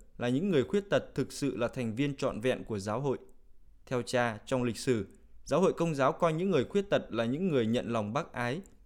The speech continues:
là đối tượng của sự thương xót. Cha nói, "Trong khi tôi nghĩ rằng, bây giờ thông điệp nói rất nhiều rằng, chúng tôi là những người tham dự đầy đủ vào giáo hội,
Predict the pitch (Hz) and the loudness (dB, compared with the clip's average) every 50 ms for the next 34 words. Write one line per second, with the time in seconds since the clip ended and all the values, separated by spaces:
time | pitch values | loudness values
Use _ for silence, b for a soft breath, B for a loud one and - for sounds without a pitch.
0 | _ - - 127 127 127 135 165 - - 170 - - - 123 113 101 - 135 - | _ -2 0 2 4 6 4 4 4 2 2 2 0 -2 -4 -4 -2 -2 -4 -4
1 | - - 139 135 127 - - 151 170 190 - - - - - - - - - _ | -2 -2 -2 -2 -2 -2 -2 -2 -2 -4 -6 -14 -20 -20 -20 -20 -20 -20 -20 _
2 | - - - - - 127 120 117 113 110 117 151 196 - - - - - - _ | -20 -20 -14 -6 -4 -2 -2 0 0 0 -2 -2 -4 -8 -14 -20 -20 -20 -20 _
3 | _ - - - 147 151 147 - 151 139 - 139 135 127 131 143 180 175 151 135 | _ -20 -4 -2 0 0 0 0 -2 0 2 2 2 2 2 0 0 -2 -2 -2
4 | 120 107 98 - - - - - - - - 165 160 160 147 123 - 170 175 165 | -2 -2 -4 -8 -14 -20 -20 -20 -12 -4 -2 0 2 4 2 2 2 -2 0 2
5 | 147 135 - - 120 120 127 131 196 196 - - 135 127 113 107 120 120 113 107 | 2 2 2 2 0 -2 0 -2 -2 -4 -2 0 0 0 2 2 0 0 0 -2
6 | 104 - - - - - - - - - - - 131 156 147 - 160 147 139 131 | -4 -8 -14 -20 -20 -20 -20 -20 -20 -8 -4 -4 -4 0 4 6 6 6 6 6
7 | 117 117 131 180 196 165 131 113 - 165 160 160 147 139 147 - - 123 120 117 | 4 4 2 2 4 4 4 2 2 -2 -2 -2 -2 -2 -2 0 2 2 2 4
8 | 117 120 117 107 95 113 110 104 98 113 113 131 151 156 139 | 2 2 0 0 -2 -2 -4 -2 0 0 0 0 2 2 0